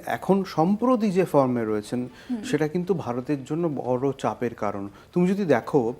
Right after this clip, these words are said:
Speaker 1: ইডেন টেস্ট, সেখানে কিন্তু যদি শুভমান গিল প্রথম ইনিংসে ব্যাট করতে পারতেন বা দ্বিতীয় ইনিংসে ব্যাট করতে পারতেন,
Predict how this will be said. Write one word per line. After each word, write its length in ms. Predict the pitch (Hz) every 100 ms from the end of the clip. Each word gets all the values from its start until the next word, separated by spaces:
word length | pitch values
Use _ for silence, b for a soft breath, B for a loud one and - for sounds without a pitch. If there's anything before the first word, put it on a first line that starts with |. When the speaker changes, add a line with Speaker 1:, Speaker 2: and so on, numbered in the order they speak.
| B B B
Speaker 1:
ইডেন 280 | 160 175 185
টেস্ট, 320 | 156 165 -
সেখানে 320 | - 147 165
কিন্তু 200 | 175 175
যদি 180 | 185 180
শুভমান 400 | - 151 151 160
গিল 180 | 156 170 156
প্রথম 280 | 135 - 165
ইনিংসে 320 | 165 165 165
ব্যাট 200 | 147 147
করতে 260 | 160 151 151
পারতেন 400 | 147 143 160 170 147
বা 140 | 170
দ্বিতীয় 300 | 175 160 170
ইনিংসে 280 | 160 160 160
ব্যাট 200 | 143 131
করতে 260 | 143 139 139
পারতেন, 360 | 127 123 156